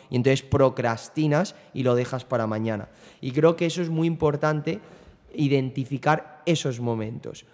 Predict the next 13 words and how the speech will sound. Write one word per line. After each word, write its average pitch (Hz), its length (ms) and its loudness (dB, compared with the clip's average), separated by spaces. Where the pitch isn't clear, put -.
porque 127 240 -2
cada 131 300 2
uno 156 180 2
de 175 120 0
nosotros, 156 420 -2
si 127 100 -6
somos 139 380 -4
honestos 135 540 -2
con 131 180 -6
nosotros 127 420 -6
mismos, 123 420 -6
sabemos 139 480 0
exactamente 143 1080 -2